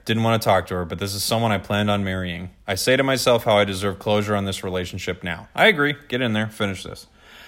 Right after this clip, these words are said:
"She didn't wanna start the conversation. We sat down in silence for a few minutes.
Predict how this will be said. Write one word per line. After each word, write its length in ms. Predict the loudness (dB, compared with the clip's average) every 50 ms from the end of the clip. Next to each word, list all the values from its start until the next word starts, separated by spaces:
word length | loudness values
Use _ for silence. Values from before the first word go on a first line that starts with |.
| -20 -18 -6
"She 180 | 0 2 2
didn't 160 | 4 4 4
wanna 160 | 2 2 2 2
start 240 | 4 2 2 2
the 60 | 0 0
conversation. 760 | 2 2 2 2 0 0 2 2 2 0 -4 -8 -10 -12 -16 _ -6
We 120 | -4 -2
sat 260 | 2 4 4 4 4
down 140 | 4 2 2
in 80 | 2 2
silence 460 | 0 2 2 2 2 2 0 -2 -4
for 140 | -4 -4 -4
a 60 | -4
few 180 | -4 -4 -6 -4
minutes. 380 | -6 -6 -8 -10 -12 -12 -12